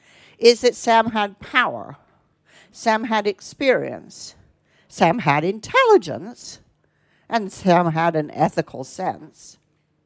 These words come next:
He just had absolutely no idea how to use those things.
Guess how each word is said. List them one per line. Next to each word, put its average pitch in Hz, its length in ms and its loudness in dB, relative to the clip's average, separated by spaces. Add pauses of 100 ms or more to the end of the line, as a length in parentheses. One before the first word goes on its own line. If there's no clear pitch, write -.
(1120)
He 269 160 -8
just 320 380 0
had 254 160 -2 (140)
absolutely 262 1080 -4
no 214 360 -4
idea 180 580 -4
how 175 280 -10
to 214 140 -18
use 392 440 -4
those 92 440 -18
things. - 460 -20